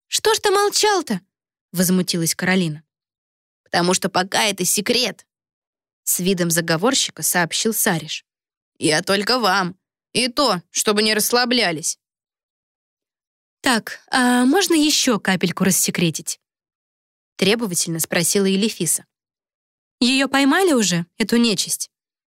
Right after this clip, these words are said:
«Как раз нет. Но, во-первых, усилили защиту территории», принялся перечислять парень. «Во-вторых, Кельвин сам дурак,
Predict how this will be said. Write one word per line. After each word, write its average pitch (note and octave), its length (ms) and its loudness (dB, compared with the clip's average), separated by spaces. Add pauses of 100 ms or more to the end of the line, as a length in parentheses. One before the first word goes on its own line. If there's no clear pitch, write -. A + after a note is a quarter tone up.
(520)
«Как E3+ 220 0
раз B3+ 260 0
нет. B3+ 380 -2 (260)
Но, A3+ 360 2 (600)
во-первых, F#3 800 -2
усилили C#4 560 0
защиту G#3+ 400 0
территории», B3 640 -2 (640)
принялся E3+ 500 0
перечислять D#3+ 640 -4
парень. D#3 340 -4 (560)
«Во-вторых, F#3+ 720 0 (320)
Кельвин G#3 400 0
сам G3 340 0
дурак, F3 460 0